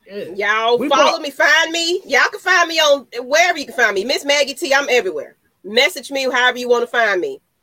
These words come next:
Speaker 2: I'm everywhere. If you wanna be
Speaker 1: If you
Speaker 2: on, let us know.
Speaker 1: Hey, look,
Speaker 2: I'm just
Speaker 1: if you, if
Speaker 2: saying.
Speaker 1: you look, if you look at the Sunday show, we already made the invitation open on the Sunday show.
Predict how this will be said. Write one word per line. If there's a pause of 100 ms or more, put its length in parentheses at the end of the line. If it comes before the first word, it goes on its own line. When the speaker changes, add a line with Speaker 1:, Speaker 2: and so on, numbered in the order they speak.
(140)
Speaker 2:
I'm
everywhere. (1900)
If
you
wanna
be
Speaker 1:
If
you
Speaker 2:
on, (320)
let
us
know. (880)
Speaker 1:
Hey,
look,
Speaker 2:
I'm
just
Speaker 1:
if
you,
if
Speaker 2:
saying.
Speaker 1:
you
look, (120)
if
you
look
at
the
Sunday
show,
we
already
made
the
invitation
open
on
the
Sunday
show.